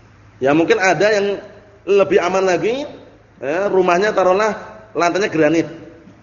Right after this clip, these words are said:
Ya, ngambil bagian tengah atau bawah kursi, granitnya di, nah, dibongkar, nah, situ ada kotak biasanya.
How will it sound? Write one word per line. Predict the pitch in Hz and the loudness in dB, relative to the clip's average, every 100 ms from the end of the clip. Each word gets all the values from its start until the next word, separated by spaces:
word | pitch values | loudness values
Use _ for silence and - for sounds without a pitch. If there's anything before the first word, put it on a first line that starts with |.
| _ | _
Ya, | - 110 113 147 - | -12 -10 -8 -10 -12
ngambil | 131 147 143 147 | -2 2 2 2
bagian | 139 151 | 0 -2
tengah | 147 151 185 196 170 | -2 0 2 0 0
atau | |
bawah | 151 143 147 | 0 0 0
kursi, | 160 - 170 202 240 - - - - | -2 -2 -2 0 -2 -8 -18 -20 -14
granitnya | 131 147 147 165 | 0 0 2 0
di, | 165 175 196 - - - - - _ _ | 2 2 0 -10 -20 -20 -20 -20 _ _
nah, | 104 104 90 98 | -10 -10 -10 -10
dibongkar, | 110 123 123 165 202 180 | 0 0 4 2 4 0
nah, | |
situ | 143 147 | -2 -2
ada | 170 147 | -2 0
kotak | 170 175 131 | 0 -2 -2
biasanya. | 147 143 123 | -4 -4 -8